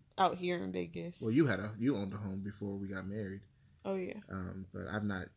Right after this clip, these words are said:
Speaker 2: owned a home as of yet.
Speaker 1: Okay, so, um, us purchasing a home together, so everything being in order so that we can do so. The market right now is a little sketchy, so I think,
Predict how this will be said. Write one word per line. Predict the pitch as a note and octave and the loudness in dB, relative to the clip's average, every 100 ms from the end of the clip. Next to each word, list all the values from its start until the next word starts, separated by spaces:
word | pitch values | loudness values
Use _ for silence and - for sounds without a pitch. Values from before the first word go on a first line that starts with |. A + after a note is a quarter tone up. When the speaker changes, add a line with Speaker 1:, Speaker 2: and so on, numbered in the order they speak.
| - | -8
Speaker 2:
owned | A2 A#2 | -4 -4
a | F#2+ | -6
home | G2+ G2+ F2+ - | -12 -12 -12 -14
as | F#2+ | -16
of | - | -14
yet. | G#2 - _ - - - | -14 -16 _ -20 -20 -6
Speaker 1:
Okay, | G3 - F3+ - - | -6 -6 -12 -16 -20
so, | - F#3 D#3+ F3 - - - - - _ - - _ - | -6 0 0 -2 -12 -20 -20 -20 -20 _ -20 -20 _ -10
um, | - F#3 F#3 - | -2 -2 0 0
us | F#3+ | -2
purchasing | - G3+ G#3+ G3+ G3 | 0 -2 -2 -4 -2
a | G3 | 0
home | G3+ F#3 | 0 -2
together, | F#3 F#3+ F3+ F#3+ F#3+ | -4 -4 -2 -2 -6
so | F#3+ G3 F3 E3+ - | -4 4 4 4 2
everything | F3+ F3+ F#3+ F#3+ F#3 | 0 0 -4 -2 -2
being | F3+ F3+ | -2 -4
in | F3+ | -4
order | F#3 F3 | -4 -4
so | F#3 G3 | -6 -6
that | F#3+ F3+ | -4 -6
we | |
can | F#3+ F#3+ | -8 -10
do | F#3 F#3 | -10 -4
so. | F#3 F3+ - - - | -2 -2 -4 -20 -6
The | F#3 | 2
market | G3 G3+ G#3 A3 | 6 6 6 4
right | G#3 F#3+ | 6 4
now | F#3 | 2
is | F#3+ G3 | 2 2
a | |
little | F#3 | 2
sketchy, | F#3 - F3+ - F#3 | 0 2 2 2 -2
so | - G3 | -4 -2
I | F3+ | -2
think, | F3+ F#3+ F3+ - - | -2 -2 -2 -6 -14